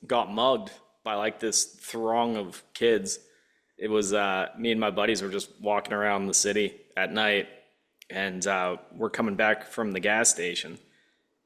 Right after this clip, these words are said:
and we hear this kid going, like, "Yo, one of you guys dropped your wallet." And we all check. We're like, "Nah, man, we're good. Thanks." And then he's like, "What did he say?" Oh, he's like, "No, pussies, you dropped your wallet. Get back here."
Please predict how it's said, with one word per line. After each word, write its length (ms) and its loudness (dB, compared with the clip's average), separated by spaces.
and 460 -2
we 180 0
hear 200 2
this 220 0
kid 300 0
going, 300 -2
like, 180 -10
"Yo, 240 6
one 180 2
of 20 -2
you 60 -6
guys 280 2
dropped 260 -2
your 80 -4
wallet." 440 2
And 220 -8
we 80 2
all 140 4
check. 260 0
We're 80 2
like, 160 2
"Nah, 180 0
man, 220 0
we're 120 -2
good. 340 0
Thanks." 440 -4
And 200 2
then 400 0
he's 200 -8
like, 240 -2
"What 100 -18
did 100 0
he 60 -2
say?" 200 0
Oh, 180 0
he's 140 0
like, 100 6
"No, 200 6
pussies, 420 2
you 60 -6
dropped 320 0
your 100 -2
wallet. 260 4
Get 100 -2
back 260 0
here." 200 -6